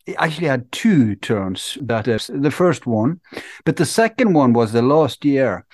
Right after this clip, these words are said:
and that's very interesting because I just learned this from, um, um,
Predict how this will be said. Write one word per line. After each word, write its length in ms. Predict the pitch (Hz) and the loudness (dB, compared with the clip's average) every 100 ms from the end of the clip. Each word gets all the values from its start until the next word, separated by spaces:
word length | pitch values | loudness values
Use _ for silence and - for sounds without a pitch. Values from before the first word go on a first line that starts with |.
| - - - - | -20 -20 -20 -12
and 240 | - 139 170 | -4 -2 -2
that's 360 | 143 160 160 - | -2 -2 -2 -4
very 420 | 110 120 120 110 | 0 2 2 0
interesting 440 | 110 120 104 107 | -2 -4 -2 -2
because 480 | 98 107 120 101 - - | -2 -2 -2 -2 -6 -2
I 80 | 127 | 0
just 220 | 175 135 | 0 0
learned 240 | 151 151 | 2 4
this 180 | 131 127 | 4 0
from, 560 | - 117 107 107 104 104 | -6 -4 -2 -2 -2 -2
um, 320 | 104 98 95 _ _ _ _ _ _ _ _ _ | -2 -4 -8 _ _ _ _ _ _ _ _ _
um, 800 | 113 104 101 101 98 95 95 95 | -6 -4 -4 -6 -6 -6 -6 -10